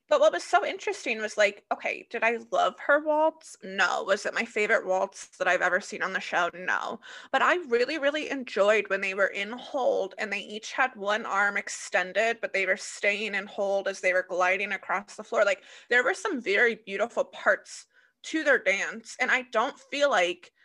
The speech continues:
I thought that those scores were so harsh when all that they were critiquing her on was her face. I don't think your face should deduct that much in the point system. Like, I think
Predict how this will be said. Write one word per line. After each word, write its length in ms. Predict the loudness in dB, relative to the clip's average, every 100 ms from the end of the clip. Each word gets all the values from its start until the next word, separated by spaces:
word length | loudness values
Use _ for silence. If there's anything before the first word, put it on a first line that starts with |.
| _ _ _ _ _ _ _ _ 2
I 180 | 4 4
thought 220 | 2 2
that 160 | 0 0
those 160 | -2 -2
scores 480 | -2 2 2 2
were 240 | -2 -2 -2
so 520 | -6 -2 2 4 2
harsh 680 | -2 -2 0 2 0 -4 -6
when 180 | -4 -2 2
all 180 | 2 2
that 140 | 0
they 140 | 0 0
were 260 | 0 -4 _ _ _ _ -10
critiquing 460 | -10 -10 -12 -8
her 180 | 0 2
on 180 | 2 0
was 180 | -2 -2
her 160 | -4
face. 480 | -2 0 0 -2 -6 0
I 80 | 0
don't 160 | 0
think 220 | -4 -10 -2
your 180 | -2
face 320 | -2 -2 -2 -2
should 220 | -8 -8 _ _ _ _
deduct 640 | -6 -2 2 2 0 -6 2
that 200 | 2 2
much 240 | -2 -4
in 80 | -10
the 80 | -12
point 360 | -10 -8 -8
system. 560 | -10 -14 -12 -10 -10 -6
Like, 160 | -2 0 2
I 120 | 2
think 400 | 0 -10 -10